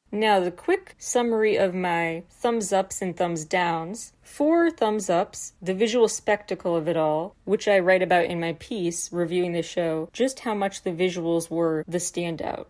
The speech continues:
It was above and beyond in terms of just taking in visually. The performance quality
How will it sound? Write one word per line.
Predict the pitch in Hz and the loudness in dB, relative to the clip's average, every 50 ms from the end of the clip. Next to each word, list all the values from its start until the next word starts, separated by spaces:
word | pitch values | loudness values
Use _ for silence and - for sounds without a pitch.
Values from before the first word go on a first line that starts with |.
| _ | _
It | - 190 | -4 0
was | 190 202 180 | 0 0 0
above | 196 170 156 202 214 208 | 2 4 6 6 6 6
and | 247 240 226 | 2 0 0
beyond | 214 190 180 175 175 170 175 175 175 190 214 220 - | 0 0 0 0 0 0 -2 -2 -4 -6 -8 -10 -6
in | - 196 196 | -4 -4 -4
terms | 190 - 214 214 220 202 202 | -4 -4 -4 -4 -2 -2 -4
of | 220 185 | -6 -4
just | - 202 196 - - | -4 -4 -4 -4 -4
taking | - - 196 185 185 - 214 202 190 | -4 -2 -2 -2 -2 -2 -4 -4 -2
in | - 180 175 175 175 170 | -4 -4 -4 -2 -4 -4
visually. | 156 175 175 170 170 165 170 165 165 156 156 156 165 - _ - | 0 0 0 0 0 0 -2 -2 -2 -2 -2 -4 -6 -8 _ -4
The | 190 185 | -4 -2
performance | - 202 196 190 - 240 240 233 233 214 196 - | 0 -2 -2 2 4 2 4 4 2 0 0 -2
quality | - - - 196 185 185 185 180 165 165 165 165 160 160 165 | -6 -2 2 4 4 4 4 2 0 -2 -2 -2 -2 -2 -4